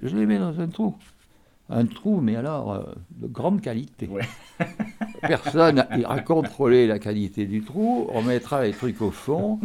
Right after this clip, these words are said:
Speaker 1: et au bout de quelques dizaines d'années ou centaines, ben, il y aura, le, le, la zone sera radioactive, parce que les eaux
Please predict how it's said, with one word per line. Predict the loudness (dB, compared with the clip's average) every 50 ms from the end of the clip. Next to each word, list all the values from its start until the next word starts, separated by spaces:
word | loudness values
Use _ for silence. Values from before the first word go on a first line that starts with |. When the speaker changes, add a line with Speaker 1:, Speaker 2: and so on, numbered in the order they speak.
| -6 -8 -10 -14 -14 -6 0
Speaker 1:
et | 4 6
au | 6 6 6 4
bout | 2 2 0 2
de | 4 6 6 6 4
quelques | 4 2 2 2 2 0 0 0
dizaines | 0 0 -2 -2 2 2 2 4 4 2
d'années | 2 0 0 0 0 0 0 0 0 0 0
ou | 0 -2 -2 -4 -8 -10
centaines, | -10 -8 -8 -8 -6 -4 -2 -2 0 -2 -2 -2
ben, | -2 -2
il | -2
y | -2
aura, | -4 -4 -6 -6
le, | -8 -8 -10 -10 -12 -14 -16 -16 -12
le, | -8 -4 -2
la | 0 0 2 2
zone | 2 4 4 4 4 4 0
sera | -4 -6 -4 -4 -2 -2 -2
radioactive, | -2 -2 -2 -2 -4 -4 -4 -8 -8 -6 -6 -4 -4
parce | -6 -6 -8 -6
que | -2 2
les | 2 4 4 2 2 0
eaux | 0 0 2 0 0 -2